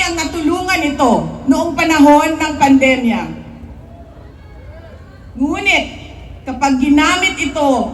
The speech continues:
para manipulahin kayo at pagsamantalahan ang inyong kahirapan upang manatili sila sa kapangyarihan,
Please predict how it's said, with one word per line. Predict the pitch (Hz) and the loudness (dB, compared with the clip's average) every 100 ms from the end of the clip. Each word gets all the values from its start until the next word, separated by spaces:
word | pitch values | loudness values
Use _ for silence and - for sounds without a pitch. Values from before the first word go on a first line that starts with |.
| - - - | -10 -12 -6
para | 320 370 381 359 359 349 269 | -2 0 0 -2 -2 -2 -2
manipulahin | 302 330 339 403 - 330 294 294 277 262 | -2 -4 -4 -6 -8 -2 0 2 4 2
kayo | 240 240 254 214 160 - - - - - - | 2 2 2 2 -2 -10 -14 -16 -18 -18 -8
at | - 254 - | -8 -6 -4
pagsamantalahan | 339 285 - 349 330 330 - 285 277 294 339 359 349 285 | -4 -4 -6 -6 -4 -4 0 2 4 4 4 2 -2 -2
ang | 294 | 0
inyong | 285 294 311 339 339 | 0 0 2 2 2
kahirapan | 294 262 277 262 254 254 294 349 - - - - - - - - - - 359 | 4 6 6 4 2 4 2 2 -2 -12 -14 -18 -20 -20 -20 -20 -20 -12 -2
upang | 392 415 - 320 262 202 160 147 - | 0 0 0 0 0 -6 -10 -16 -12
manatili | 214 254 320 320 320 320 349 359 381 359 330 277 | -4 0 0 0 -2 -4 -6 -4 -4 -4 -4 -6
sila | 311 294 302 277 214 - - - - - - - | -6 -4 0 0 -4 -10 -14 -18 -18 -20 -20 -20
sa | - - | -12 -4
kapangyarihan, | 285 285 269 302 339 330 285 254 262 254 262 294 | 0 0 2 2 2 -2 0 0 0 2 4 2